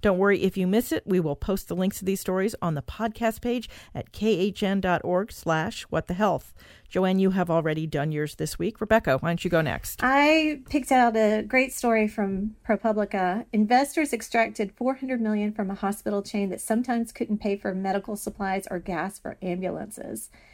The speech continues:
Speaker 2: And this is a story about the role of private equity in healthcare and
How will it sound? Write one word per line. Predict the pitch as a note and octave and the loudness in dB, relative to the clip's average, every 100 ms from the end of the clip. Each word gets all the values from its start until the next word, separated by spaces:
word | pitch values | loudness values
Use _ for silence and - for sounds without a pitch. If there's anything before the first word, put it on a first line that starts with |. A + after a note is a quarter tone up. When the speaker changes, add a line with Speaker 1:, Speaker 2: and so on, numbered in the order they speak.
| - - - | -20 -20 -2
Speaker 2:
And | A3+ | 2
this | C4 C#4 | 2 0
is | D4 | 0
a | D4 | -2
story | - B3 A#3 A3+ G#3+ | 0 2 4 4 4
about | - G3+ G3+ F#3 F#3+ | 0 2 2 2 0
the | G3 | -2
role | F#3 G3 G3+ G3+ | 0 2 2 0
of | F3 F#3 | -2 -8
private | - F#3+ G3 - | -4 -2 -2 -4
equity | F#3+ - F#3 F#3 | -4 -4 -4 -2
in | F3 F#3 | -2 -4
healthcare | F#3 - - - - - - D#3+ | -6 -8 -10 -10 -6 -4 -6 -4
and | F#3 F3 | -2 -2